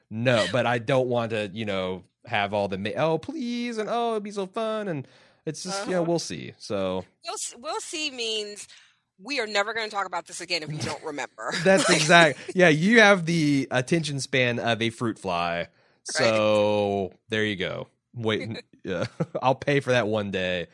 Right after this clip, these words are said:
Speaker 1: But yeah, it's all about this quarter. Ja-, you
Speaker 2: Right.
Speaker 1: know, buddy, if I can get through this quarter and next quarter,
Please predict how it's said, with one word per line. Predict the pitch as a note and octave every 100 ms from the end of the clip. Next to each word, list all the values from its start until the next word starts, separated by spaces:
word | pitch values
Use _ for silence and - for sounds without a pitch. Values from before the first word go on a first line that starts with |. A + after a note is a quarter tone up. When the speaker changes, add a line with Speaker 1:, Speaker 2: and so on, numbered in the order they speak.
| _ -
Speaker 1:
But | G#2 G#2 - -
yeah, | B2 C3
it's | C3 E3+
all | B3
about | A3+ A3+
this | G#3 -
quarter. | D3 A#2 F2+ D2+ - _ _
Ja-, | E3+ F3+ E3
you |
Speaker 2:
Right. | E3+
Speaker 1:
know, | F#3
buddy, | E3+ F3+ F3+ E3+ D#3
if | D#3+
I | F3
can | D#3+
get | E3
through | E3
this | D#3+ E3
quarter | F3 E3+ D3
and | C3
next | C#3+ -
quarter, | D3+ C#3+ C#3+ C#3+